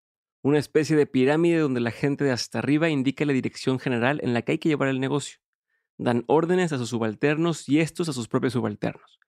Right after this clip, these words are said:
Y así los equipos se van organizando para llevar a cabo la visión de los jefes y asegurarse de que todo marche según lo establecido.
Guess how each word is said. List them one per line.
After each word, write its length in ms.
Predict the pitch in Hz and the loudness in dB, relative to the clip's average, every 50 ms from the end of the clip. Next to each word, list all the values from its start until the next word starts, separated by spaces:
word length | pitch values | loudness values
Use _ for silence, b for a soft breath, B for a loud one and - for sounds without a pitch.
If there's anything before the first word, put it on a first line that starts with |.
| _ b b b b b b b b b | _ b b b b b b b b b
Y 100 | 147 160 | -2 0
así 340 | 160 147 - - 202 208 214 | 0 0 -2 -2 -2 0 0
los 160 | 190 160 - | 0 0 -2
equipos 320 | 143 - - 143 - 147 - | -2 -4 -4 -4 -4 -4 -2
se 40 | 135 | 0
van 120 | 139 143 | 0 0
organizando 580 | 139 131 131 120 113 - - 135 135 143 135 - | 0 0 -2 -2 -2 -2 -2 0 0 0 -2 -2
para 140 | 120 113 | -2 -2
llevar 200 | 110 113 110 120 | 0 0 0 0
a 120 | 117 113 - | -2 -2 -2
cabo 220 | - 120 120 120 | -2 -2 -2 0
la 140 | 117 110 107 | -2 -2 -4
visión 300 | 107 110 - - 117 113 | -6 -6 -4 -4 -4 -2
de 80 | 113 110 | -2 -4
los 160 | 117 113 - | -6 -6 -4
jefes 420 | - 160 160 156 - 165 160 151 | -2 -2 0 0 0 -2 -2 -2
y 60 | - | -4
asegurarse 520 | 120 131 120 127 127 143 156 156 - - 170 | -4 -2 0 2 2 2 2 0 -2 -2 -2
de 140 | 160 143 - | -2 -2 -2
que 140 | - 131 | -4 -8
todo 280 | - _ - 147 147 143 | -4 _ 2 2 2 2
marche 400 | 139 139 143 156 156 - - 180 | 2 2 0 -2 -2 -4 -6 -6
según 260 | 151 143 123 127 123 | -4 -2 -2 -2 -2
lo 40 | 123 | -2
establecido. 580 | 113 - - 110 107 107 - - - - - | -4 -6 -8 -10 -10 -10 -10 -10 -12 -12 -12